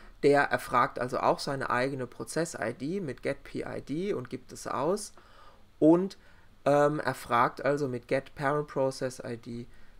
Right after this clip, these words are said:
die I D des Elternprozesses. Und dann soll der Kindprozess überschrieben werden mit einem neuen, richtigen neuen Programm, mit einem neuen Prozess, nämlich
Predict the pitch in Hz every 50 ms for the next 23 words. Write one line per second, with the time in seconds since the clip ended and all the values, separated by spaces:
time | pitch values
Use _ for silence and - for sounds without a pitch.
0 | - - - - - 104 120 - - 123 127 123 131 123 - - - - - 120
1 | 120 120 123 120 117 - - - - - - - - - - - 113 - - -
2 | - - - - - - - - - - - - - - - 165 170 170 170 165
3 | - - - - 147 139 156 190 233 226 202 180 170 165 - 127 - - - 185
4 | 196 220 - - - 135 - - - 156 160 233 - - - - - - - -
5 | - - - - - 156 151 135 123 120 - - - 143 165 202 208 214 190 170
6 | 165 165 175 185 190 214 226 262 285 - - - - - - - - - - 139
7 | - - - 82 117 127 120 120 127 139 143 131 139 160 185 208 226 240 254 -
8 | - - - - - - - - - - - - - - - - - - 175 -
9 | - 185 165 175 175 131 131 131 143 151 147 147 151 - - - - - - -
10 | - 120 143 180 220 220 180 143 - - 135 127 127 127 127 127 120 - - -
11 | - - 151 180 240 - - - - - - - - - - - 143 135 143 165
12 | 180 185 190 202 - -